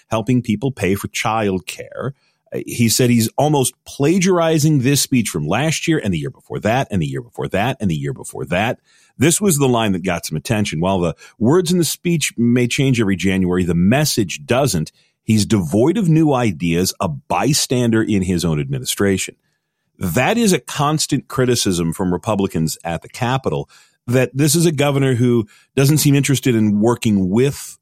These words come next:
Republicans and really doesn't have much of an agenda. He'll go and lay this out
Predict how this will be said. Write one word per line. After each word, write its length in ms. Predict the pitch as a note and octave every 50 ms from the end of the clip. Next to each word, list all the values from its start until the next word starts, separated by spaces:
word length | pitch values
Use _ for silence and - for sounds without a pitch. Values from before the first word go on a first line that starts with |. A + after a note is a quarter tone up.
| _ _
Republicans 880 | G2+ G2+ F#2 - A#2+ A#2+ B2 A#2 G2+ F2 - - C#2+ C#2+ D#2+ E2+ - - _ _ _ _ _ _
and 240 | - D#3 D#3 C#3 B2+
really 280 | C#3+ G#3 B3+ D4 C#4 A3
doesn't 440 | D#3 F3+ F3+ E3 D3 F3 D#3+ - -
have 460 | - - D#3+ D3 D3+ D#3 D#3+ C3 A2+
much 340 | A2+ A#2 C3 C#3 C3+ - D3
of 120 | B2+ A2
an 80 | G#2+ G2+
agenda. 500 | G2 G2 F#2 - D3+ F3+ A3 F#3+ A#2 F#2
He'll 160 | G#2 A#2 A#2
go 300 | C3 D3+ D#3 D#3 D3 - - - - _ _
and 180 | - D3+ C#3+ C#3
lay 200 | D3 D3 D3+ C#3+
this 260 | C#3 C#3+ C3+ - D3+
out 340 | C3+ C3+ C#3+ C#3+ C3+ -